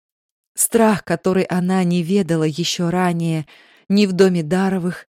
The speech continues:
ни в далеком Досали, сковал ее тело. В голове сразу всплыли ужасающие подробности расправы над девушками.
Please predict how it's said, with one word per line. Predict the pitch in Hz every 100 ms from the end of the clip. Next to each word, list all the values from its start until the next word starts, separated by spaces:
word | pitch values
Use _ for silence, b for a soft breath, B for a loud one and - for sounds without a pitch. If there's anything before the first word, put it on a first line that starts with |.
| _ _ -
ни | 202
в | 170
далеком | 190 196 208 180 170
Досали, | 165 - 170 165 190 208 _ _ _ _ _ _ _
сковал | - - 165 151 151 165 185
ее | 165 147 151 139 151
тело. | - 151 139 131 127 - _ _ _ _ _ _ B B
В | 208 196
голове | 196 190 185 220
сразу | - 214 226 208 175
всплыли | - - 208 214 202 208 B B _ -
ужасающие | 208 208 - - 196 208 196 - 208
подробности | - 180 170 190 165 185 - - 202 -
расправы | - 190 - - 165 170 165
над | 170 170 156
девушками. | 185 151 151 - 139 143